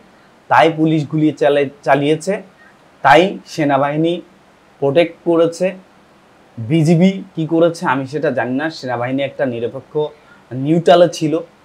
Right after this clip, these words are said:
তারা কিছু করেনি। তো আপনি একটা কথা বলেছিলেন যে আমার শুধু পাওয়ার দরকার। আর পাওয়ার দিয়ে সব কিছু হয় না ম্যাডাম। আপনি আমাদের মায়ের সমতুল্য, আমার মায়ের থেকে বয়স বেশি,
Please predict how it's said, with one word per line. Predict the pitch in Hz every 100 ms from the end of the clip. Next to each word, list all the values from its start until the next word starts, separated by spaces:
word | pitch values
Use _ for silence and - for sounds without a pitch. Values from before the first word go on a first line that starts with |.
| _
তারা | 117 131
কিছু | 139 135 131
করেনি। | 131 143 143 139 - - _ _ _ _ _ _ _ _ _ _ _ _ _ _
তো | 220 220 -
আপনি | 147 190 196
একটা | 202 220
কথা | 170 165 196
বলেছিলেন | 196 190 185 175 143 120
যে | 127
আমার | 131 156
শুধু | 160 202 190 190
পাওয়ার | - 139 170 160 135
দরকার। | 160 - 120 104 95 _ _ _ _ _ _ _ _ _ _ _ _ _ _ -
আর | 131 _
পাওয়ার | 143 208 240 196
দিয়ে | 269
সব | 208 214 214
কিছু | 226 226
হয় | 143 208
না | 202
ম্যাডাম। | 156 165 135 95 _ _ _ _ _ _ _ _ _ _ _ _ _ _ _
আপনি | 127 135 180
আমাদের | 185 208
মায়ের | 160 139 170
সমতুল্য, | - 202 190 165 139
আমার | 120 147
মায়ের | 147 135 147
থেকে | 190 180
বয়স | 143 143 165
বেশি, | 143 151 -